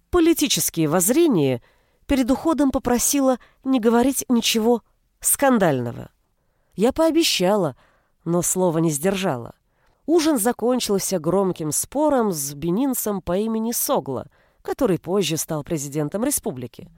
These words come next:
а в тот момент был рядовым международным функционером Всемирного банка в Вашингтоне, округ Колумбия. Согла показался мне спесивым наглецом. Уж очень самодовольно он называл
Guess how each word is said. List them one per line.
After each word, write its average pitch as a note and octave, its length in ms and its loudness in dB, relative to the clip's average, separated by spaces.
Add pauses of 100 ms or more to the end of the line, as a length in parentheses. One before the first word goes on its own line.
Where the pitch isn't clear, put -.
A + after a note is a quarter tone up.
(500)
а D#3 80 -4
в - 80 -14
тот G4+ 200 -2
момент D#3+ 440 0 (320)
был C#4+ 340 0
рядовым C4+ 540 0
международным G3+ 760 -2
функционером G#3 840 -4 (380)
Всемирного F3+ 640 2
банка E3+ 400 -2
в C3 40 -12
Вашингтоне, D#3+ 680 -4 (340)
округ - 480 -4
Колумбия. D3 640 -2 (680)
Согла C4+ 440 2
показался A#3 640 0
мне G3 180 2
спесивым G3+ 640 -2
наглецом. F3+ 640 -2 (420)
Уж - 300 -4
очень F3+ 420 0
самодовольно E3 720 2
он C#3 120 -2
называл C#3+ 440 -4